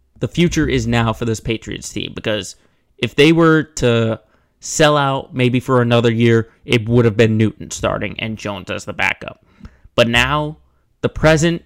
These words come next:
is the future and the future is the present, if that makes any sense. Because now your backup option is Brian Hoyer,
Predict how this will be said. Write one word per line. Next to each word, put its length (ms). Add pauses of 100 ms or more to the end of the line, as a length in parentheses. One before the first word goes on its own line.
(180)
is 180
the 80
future 560
and 160
the 40
future 380
is 180
the 80
present, 420
if 140
that 160
makes 200
any 160
sense. 260
Because 240
now 140
your 160
backup 420
option 300
is 140
Brian 560
Hoyer, 540